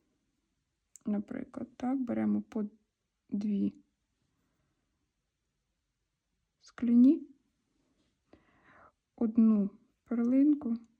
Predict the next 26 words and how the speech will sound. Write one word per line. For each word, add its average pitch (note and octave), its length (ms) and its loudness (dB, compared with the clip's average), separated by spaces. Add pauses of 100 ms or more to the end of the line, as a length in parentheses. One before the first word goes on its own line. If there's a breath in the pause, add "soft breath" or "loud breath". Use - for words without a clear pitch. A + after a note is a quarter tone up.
(800)
і B3 80 0
знову A3+ 320 -2
дві G3+ 200 -6
скляні. A3+ 480 -14 (260)
Тобто - 260 -10
вже C4+ 160 -2
трошки A#3 380 -4
збільшуємо G3+ 640 -4
простір A#3+ 520 -6 (560 soft breath)
між G#3+ 180 -6
нашими G3+ 540 -4 (1200)
ланцюжками. B3+ 800 -4 (360)
Так, C#4+ 200 -8
у A#3+ 40 0
нас A3 140 -2
ще - 200 -8 (180)
є G#3 220 -2
дві G#3 220 -4
пари, F#3+ 380 -4
бачите, - 500 -10 (480 soft breath)
ланцюжків, A3 600 -4
які D4 200 -8
ми G#3+ 100 -2
можемо G#3 380 -2
використати. G3+ 720 -10 (260)
Ось. - 360 -8